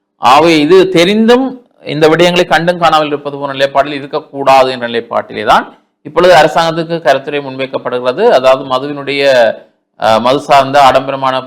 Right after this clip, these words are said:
விடயம் சார்ந்த இந்த குடி பாவனைக்கு வரி விதிப்பு, மது, மதுசாரத்துக்கு வரி விதிக்க வேண்டும், அதிகூடிய வரி விதிக்கின்ற பொழுது ஓரளவு சமூகத்திலே மது பாவனையை கட்டுப்படுத்தி வைத்திருக்கலாம் என்றால் அது வாங்குகின்ற வீதங்கள் குறையும் என்று. ஆனால் எப்படித்தான் நம்மவர்களுக்கு இந்த பணத்தை கூட்டி நாங்கள்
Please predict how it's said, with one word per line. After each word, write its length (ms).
விடயம் 300
சார்ந்த 320
இந்த 200
குடி 240
பாவனைக்கு 520
வரி 280
விதிப்பு, 380
மது, 220
மதுசாரத்துக்கு 640
வரி 220
விதிக்க 300
வேண்டும், 240
அதிகூடிய 380
வரி 180
விதிக்கின்ற 320
பொழுது 200
ஓரளவு 400
சமூகத்திலே 540
மது 220
பாவனையை 360
கட்டுப்படுத்தி 480
வைத்திருக்கலாம் 540
என்றால் 220
அது 120
வாங்குகின்ற 400
வீதங்கள் 440
குறையும் 360
என்று. 180
ஆனால் 160
எப்படித்தான் 500
நம்மவர்களுக்கு 560
இந்த 160
பணத்தை 380
கூட்டி 340
நாங்கள் 380